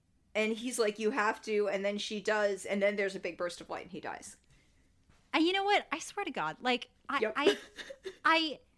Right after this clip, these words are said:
Speaker 2: she, she turns into a vampire and we're supposed to have this whole dramatic, like, if you're gonna do this,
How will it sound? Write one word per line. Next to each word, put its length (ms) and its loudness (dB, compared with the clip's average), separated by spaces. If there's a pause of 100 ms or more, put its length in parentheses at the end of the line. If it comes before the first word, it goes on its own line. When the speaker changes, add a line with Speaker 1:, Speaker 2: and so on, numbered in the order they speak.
(140)
Speaker 2:
she, 440 -6 (200)
she 220 0
turns 320 -8
into 240 -4
a 80 0
vampire 640 -2
and 160 -4
we're 80 -4
supposed 380 -8
to 80 -6
have 260 -4
this 160 -8
whole 300 -4
dramatic, 680 -6
like, 260 -2 (340)
if 140 -4
you're 160 0
gonna 220 -4
do 220 -2
this, 380 -12